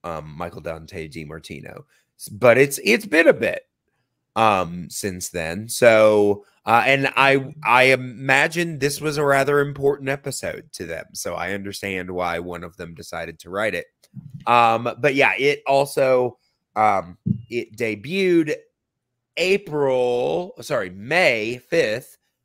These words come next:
um, two thousand and six. Uh, and, you know, this episode is basically the culmination of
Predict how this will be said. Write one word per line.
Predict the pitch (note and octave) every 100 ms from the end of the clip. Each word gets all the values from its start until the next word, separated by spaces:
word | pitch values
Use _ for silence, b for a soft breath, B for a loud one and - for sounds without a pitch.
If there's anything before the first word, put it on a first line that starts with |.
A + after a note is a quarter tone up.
| _ -
um, | G#2 G#2 F#2+ G#2 - _ -
two | F#3+ G3+
thousand | F3 C#3+ C3+ C3+
and | - G#2 G#2
six. | - G3+ G3 - - - _ _ _ _ _ _ _ _ _ _ _ _ _
Uh, | A3+ D3+ D3+ -
and, | E3+ F#3 F#3+ G3+ G3 F#3 F3 _ _ _ _
you | C#3 E3+
know, | E3 E3 D#3+
this | A#2+ D3+ F#3 F#3+ - - - _ _ _ -
episode | E3 - F3+ - E3+ D#3+ D#3 D#3 D3 D3 b b _
is | D3 C#3+
basically | D#3 E3 F3 - E3+
the | C#3+
culmination | - - D#3+ F3 E3+ D#3+ C#3+ E3 G3 - A2+ G2+ A#2 - -
of | B2+ B2 A#2+ A#2 A2+